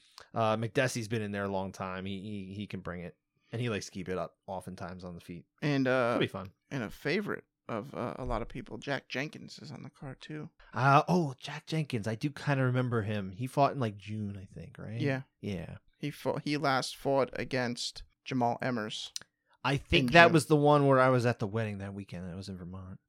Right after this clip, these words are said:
Speaker 2: Yeah, it was a s-, another split
Speaker 1: It was a few
Speaker 2: decision
Speaker 1: weeks ago,
Speaker 2: we,
Speaker 1: yeah.
Speaker 2: we talked about.
Speaker 1: We did. That's right. Yeah, thank, I'm glad you brought that up. I didn't, I forgot that that was him,
Speaker 2: He's
Speaker 1: so.
Speaker 2: fighting, uh, Chepe Mariscal.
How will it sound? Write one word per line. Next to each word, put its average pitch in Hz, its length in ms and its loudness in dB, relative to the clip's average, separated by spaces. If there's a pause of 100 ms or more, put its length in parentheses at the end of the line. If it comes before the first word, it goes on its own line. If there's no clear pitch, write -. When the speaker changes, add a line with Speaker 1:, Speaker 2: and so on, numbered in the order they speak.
Speaker 2:
Yeah, 104 100 -4
it - 40 -2
was 143 100 -6
a - 40 -6
s-, - 160 -10 (340)
another 123 220 -6
split - 260 -12
Speaker 1:
It - 60 -20
was - 80 -12
a - 40 -8
few 120 60 -4
Speaker 2:
decision 104 240 -6
Speaker 1:
weeks 101 220 -6
ago, 90 120 -4
Speaker 2:
we, 98 120 -6
Speaker 1:
yeah. 92 80 -4
Speaker 2:
we 143 60 -6
talked - 280 -10
about. 127 300 -10
Speaker 1:
We 110 100 -6
did. 95 480 -6
That's 95 320 -12
right. - 160 -12 (440)
Yeah, 123 460 0 (100)
thank, 127 280 -2
I'm 113 60 -4
glad 110 200 0
you 107 80 -4
brought 101 180 -2
that 95 100 -2
up. 73 140 -4
I 92 100 -2
didn't, 95 160 -4
I 98 60 -2
forgot 98 340 -2
that 90 100 -2
that 80 140 -4
was 85 120 -8
him, 92 220 -10
Speaker 2:
He's 151 140 -4
Speaker 1:
so. - 80 -6
Speaker 2:
fighting, 127 300 4
uh, 120 200 2
Chepe - 420 6
Mariscal. - 800 0